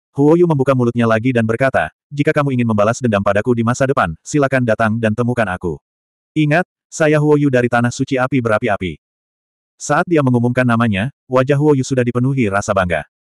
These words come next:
Nama dan asal-usulnya jelas memberinya kualifikasi yang bisa dibanggakan. "Ap-, apa?" Ketika pemuda itu mendengar nama Huo Yu, matanya langsung membelalak tidak normal. Wajahnya yang hangus dipenuhi dengan keterkejutan dan kengerian.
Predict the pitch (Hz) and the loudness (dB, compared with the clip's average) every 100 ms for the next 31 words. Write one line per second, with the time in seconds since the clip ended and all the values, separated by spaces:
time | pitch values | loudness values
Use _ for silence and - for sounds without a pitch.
0 | _ _ _ _ _ _ - 143 160 180 | _ _ _ _ _ _ -2 0 2 2
1 | 156 135 147 139 131 120 117 123 117 - | 0 0 0 0 0 2 0 2 0 0
2 | 120 110 117 117 131 127 139 131 120 107 | -2 0 0 0 0 0 -2 -2 -2 -2
3 | 120 110 117 135 123 98 98 95 90 80 | -2 -2 -2 -2 -2 0 0 0 -2 -4
4 | 71 _ _ _ _ _ _ - 135 - | -6 _ _ _ _ _ _ 0 0 -2
5 | - 156 147 110 87 _ 151 151 165 180 | -2 0 2 -2 -4 _ -2 2 2 2
6 | 156 139 127 147 135 110 113 107 110 117 | 2 2 2 0 0 0 0 0 0 2
7 | 139 127 92 107 _ 127 127 131 143 139 | 2 2 0 -4 _ -2 0 2 2 0
8 | 123 127 123 113 127 123 117 101 98 90 | 0 -2 0 2 2 0 -2 -2 -2 -2
9 | 80 73 _ _ _ _ _ 135 143 151 | -4 -8 _ _ _ _ _ 0 2 2
10 | 151 170 180 143 131 143 135 123 113 117 | 2 2 2 2 0 0 -2 0 0 0
11 | 131 113 110 127 131 123 151 123 92 104 | 0 0 0 -2 -2 -2 -2 0 0 -2
12 | 113 110 95 85 76 | -2 -2 -2 -4 -6